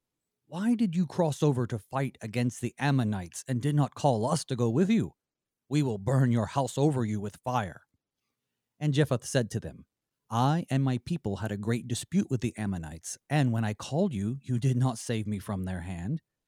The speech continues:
And when I saw that you would not save me, I took my life in my hand and crossed over against the Ammonites, and Yahweh gave them into my hand. Why then have you come up to me this day to fight against me?"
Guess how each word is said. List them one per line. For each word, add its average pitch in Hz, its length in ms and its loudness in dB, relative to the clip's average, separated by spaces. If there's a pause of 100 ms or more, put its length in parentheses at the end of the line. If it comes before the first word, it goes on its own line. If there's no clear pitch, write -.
(220)
And 120 80 -4
when 131 140 2
I 127 80 0
saw 180 500 0
that 117 140 -2
you 127 160 -2
would 117 160 -2
not 131 260 0
save 87 320 -6
me, 120 220 -4 (200)
I 120 80 -6
took - 220 -4
my 151 160 -2
life 160 420 -4
in 165 120 2
my 117 160 2
hand 101 440 -2
and 131 160 -4
crossed 170 400 -6
over 165 280 0
against 139 500 0
the 202 140 -2
Ammonites, 107 560 -2 (280)
and 123 300 -2
Yahweh 117 540 2
gave 131 300 0
them 147 180 2
into 139 180 -2
my 127 160 0
hand. 101 420 -6 (720)
Why 277 300 0
then 117 320 2
have 127 200 -4
you 127 120 -2
come 147 300 0
up 120 160 -2
to 135 100 -2
me 120 140 2
this 107 220 -4
day 113 240 -2
to 104 120 -10
fight 117 500 -8 (280)
against 104 560 -2
me?" - 240 -14